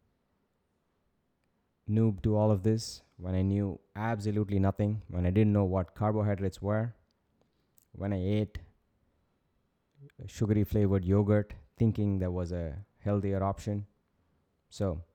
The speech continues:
I get it. So, anything with this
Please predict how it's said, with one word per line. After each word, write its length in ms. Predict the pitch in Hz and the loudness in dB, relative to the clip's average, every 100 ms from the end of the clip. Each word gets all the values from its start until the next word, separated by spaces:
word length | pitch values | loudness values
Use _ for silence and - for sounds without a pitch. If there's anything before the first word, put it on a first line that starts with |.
| - | -6
I 100 | 131 | -2
get 220 | 98 87 | 0 -2
it. 80 | - _ _ _ _ _ _ _ _ _ _ _ _ _ _ _ _ _ _ _ _ _ _ _ _ _ _ _ | -8 _ _ _ _ _ _ _ _ _ _ _ _ _ _ _ _ _ _ _ _ _ _ _ _ _ _ _
So, 360 | - 135 120 110 _ - | -6 0 2 0 _ -2
anything 320 | 170 208 190 | 0 2 2
with 120 | 131 | 2
this 300 | 117 110 - | 0 -2 -6